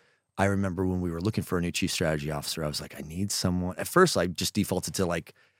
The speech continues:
"I need someone that knows the industry and people know they have credibility and everybody understands." And then I was like, "Wait a second. That's not what I need as an optical C S O. I need someone who could actually come in and be like, 'Why do you guys do this?'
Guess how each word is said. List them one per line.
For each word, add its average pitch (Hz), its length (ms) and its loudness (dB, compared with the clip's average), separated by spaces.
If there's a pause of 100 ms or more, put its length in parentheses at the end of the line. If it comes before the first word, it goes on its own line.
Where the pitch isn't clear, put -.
(140)
"I - 40 -2
need 98 140 0
someone 104 220 2
that 101 80 2
knows 98 180 0
the 95 100 2
industry 92 340 2
and 90 200 -2
people 90 220 -2
know 87 280 -2
they 82 120 -8
have 80 140 -8
credibility 85 540 -2
and 80 80 -6
everybody 82 340 -6
understands." 78 480 -6
And 92 60 -8
then 87 60 -6
I - 20 -8
was 87 80 -10
like, 90 120 -6
"Wait 101 160 4
a 95 40 0
second. 80 320 -4 (520)
That's 113 280 4
not 113 220 4
what 95 120 0
I 85 80 -2
need 92 220 0
as 80 120 -2
an 85 100 -4
optical 82 420 -6
C 80 200 -2
S - 180 -2
O. 73 380 -2
I 90 140 0
need 123 200 4
someone 90 320 -2
who 85 100 -4
could 80 140 -6
actually 80 380 -2
come 85 260 -2
in 90 80 -2
and 90 80 -4
be 87 80 -4
like, 82 140 -4
'Why 90 200 0
do 104 80 4
you 110 60 2
guys 110 140 4
do 120 100 2
this?' 127 380 0